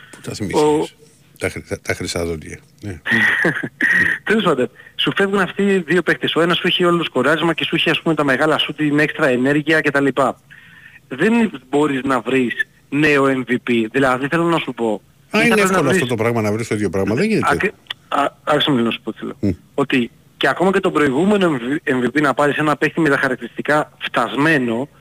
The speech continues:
Speaker 2: τα χαρακτηριστικά του Βεζέκοφ, το σήμερα, ο Βεζέκοφ, αύριο θα, θα είναι ακόμα καλύτερος. Όπως και να έχει το θέμα,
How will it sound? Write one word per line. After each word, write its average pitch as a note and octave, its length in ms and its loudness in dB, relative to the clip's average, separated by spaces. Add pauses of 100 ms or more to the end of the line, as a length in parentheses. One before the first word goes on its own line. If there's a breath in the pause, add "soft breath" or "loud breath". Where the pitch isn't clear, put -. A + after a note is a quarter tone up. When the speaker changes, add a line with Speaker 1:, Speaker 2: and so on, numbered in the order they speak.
(140 soft breath)
Speaker 2:
τα C3 100 -2
χαρακτηριστικά C3 920 0 (100)
του B2 540 2
Βεζέκοφ, C3+ 400 0
το C3 140 -4
σήμερα, B2+ 300 0
ο C3+ 40 0
Βεζέκοφ, F3+ 360 2 (280 loud breath)
αύριο E3 300 2
θα, F3 160 0
θα F3+ 240 0
είναι E3+ 100 2
ακόμα D#3 240 2
καλύτερος. G#2 440 -2 (340 loud breath)
Όπως F3+ 260 2
και G#3 60 0
να F#3+ 60 2
έχει E3 100 2
το C#3 80 2
θέμα, D3 340 0